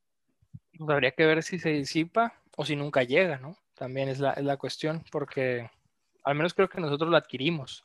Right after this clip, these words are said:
hasta cierto punto cuando cobramos conciencia de nuestra posición. Hay quien, y es que, a ver, o sea, la gente,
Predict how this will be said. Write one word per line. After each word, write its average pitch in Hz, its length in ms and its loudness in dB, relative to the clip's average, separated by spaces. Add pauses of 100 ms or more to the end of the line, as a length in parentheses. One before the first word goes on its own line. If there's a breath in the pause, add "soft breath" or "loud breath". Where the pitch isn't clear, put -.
hasta - 200 -6
cierto 139 300 -4
punto 156 300 -4
cuando 131 260 -2
cobramos 131 480 0
conciencia 175 800 -4
de 139 160 -4
nuestra 127 300 -6
posición. 127 640 -6 (880)
Hay 160 260 2
quien, 175 440 0 (640)
y 147 80 4
es 135 100 2
que, - 100 4
a 175 40 8
ver, 160 180 6
o 139 60 -4
sea, 143 100 0
la 131 120 0
gente, 196 440 -4